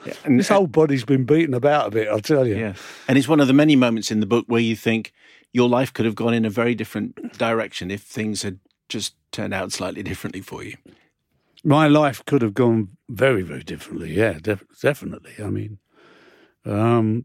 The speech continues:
Speaker 2: the age of nineteen, I, I, you know, I, I got married 'cause I,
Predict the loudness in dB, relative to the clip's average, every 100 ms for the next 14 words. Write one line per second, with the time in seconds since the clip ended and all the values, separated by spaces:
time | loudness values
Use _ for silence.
0 | -4 0 0 0 0 2 2 2 0 0
1 | 2 2 0 -4 _ _ _ _ _ _
2 | _ -20 -14 -12 -12 -10 -12 -10 -10 -6
3 | -4 -2 -4 -8 -10 -10 -8 -8 -2 0
4 | 2 2 0 -6 -8 -4 -2 -4